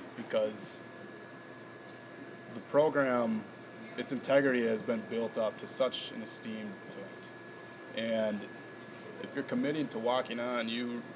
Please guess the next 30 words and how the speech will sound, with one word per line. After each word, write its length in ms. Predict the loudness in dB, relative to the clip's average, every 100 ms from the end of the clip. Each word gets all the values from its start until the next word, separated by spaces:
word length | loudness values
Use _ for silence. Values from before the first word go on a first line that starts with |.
| -6
really 200 | -4 0
need 160 | 2 4
to 100 | 6
have 180 | 8 6
a 60 |
history 320 | 4 0 0 0
lesson 380 | 0 0 -4 -4
in 100 | -4 -6 -10 -12 -12 -12 -8 0
where 160 | 2
this 160 | 2 0
program 480 | 4 6 6 0 -2
started 380 | 2 6 6 2
from 220 | -2 -2
and 720 | -4 -10 -12 -12 -14 -8 2
what 180 | 2 2
you 60 | 2
want 180 | 2
to 60 | 0 0
do 60 |
to 60 | -2
leave 200 | -2 -2
your 120 | -4
mark 320 | -2 0 0 0
on 140 | -2
it 60 | -4
and 200 | -6 -4
build 220 | 2 2
upon 280 | 0 -6 -8
it. 880 | -8 -12 -12 -14 -14 -14 -14 -8 -4 -4
And 200 | -4